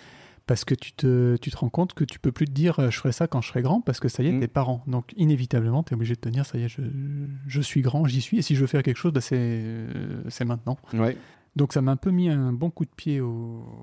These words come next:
Speaker 1: au derrière.
Speaker 2: Mhm.
Speaker 1: Et au cours d'un bilan de compétences que j'ai, que j'ai mené avec mon, mon cabinet de conseil, euh, donc je me suis reposé cette question du, du dessin.
Speaker 2: Mhm.
Speaker 1: Et en fait, euh, bah, j'ai fait le grand saut, euh, un an plus tard à peu près,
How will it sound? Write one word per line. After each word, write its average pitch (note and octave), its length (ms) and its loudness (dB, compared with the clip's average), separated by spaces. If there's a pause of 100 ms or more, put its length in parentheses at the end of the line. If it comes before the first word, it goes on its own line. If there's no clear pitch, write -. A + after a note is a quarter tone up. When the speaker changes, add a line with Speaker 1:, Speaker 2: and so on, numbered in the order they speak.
(300)
Speaker 1:
au C#3 100 -8
derrière. B2+ 520 -2
Speaker 2:
Mhm. G#2+ 240 0
Speaker 1:
Et C3 1200 4 (180)
au E3+ 80 4
cours F3+ 260 0
d'un D3 120 4
bilan D3+ 200 2
de D3 60 0
compétences D3 580 -2
que B2+ 120 -2
j'ai, A2+ 440 0
que A#2+ 120 0
j'ai A#2 140 4
mené B2 200 4
avec A#2+ 220 0
mon, A#2 260 0
mon A#2+ 120 0
cabinet B2 340 0
de - 40 -18
conseil, C#3 600 0
euh, A#2+ 420 4 (600)
donc C#3+ 200 -2
je - 60 -6
me A#2 40 -2
suis - 140 -4
reposé C3+ 360 0
cette C3 160 -4
question C3 300 -2
du, A#2 480 0
du A#2+ 120 0
dessin. D3+ 360 0 (240)
Speaker 2:
Mhm. G#2+ 260 -2 (240)
Speaker 1:
Et D#3+ 240 6
en C#3 100 2
fait, E3 340 -2
euh, C3+ 100 4
bah, A#2+ 100 4
j'ai A#2 300 2
fait D3+ 240 0
le C3 100 4
grand A#2+ 260 0
saut, D#3+ 560 2 (180)
euh, B2 600 -4 (100)
un C3 140 4
an C3 80 2
plus - 160 -4
tard C3+ 260 0
à B2 60 -2
peu A#2+ 100 -6
près, D3 440 0